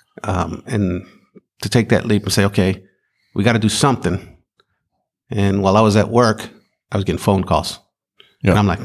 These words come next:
Speaker 1: "I can do more in a day than I'm doing here a whole week."
Speaker 2: Right.
Speaker 1: So I sat down with the wife and we had a long talk 'cause,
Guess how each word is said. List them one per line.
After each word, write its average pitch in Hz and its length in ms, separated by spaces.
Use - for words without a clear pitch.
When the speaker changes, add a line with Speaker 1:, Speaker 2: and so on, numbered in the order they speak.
Speaker 1:
"I 120 100
can 113 140
do 110 80
more 107 180
in 95 60
a 90 60
day 117 240
than 98 120
I'm 98 80
doing 95 200
here 98 160
a 85 60
whole 101 160
week." 104 300
Speaker 2:
Right. 90 240
Speaker 1:
So - 180
I 135 60
sat 135 280
down 107 140
with 98 120
the 101 60
wife 113 280
and 101 80
we 110 80
had 113 120
a 98 40
long 90 260
talk 113 300
'cause, - 280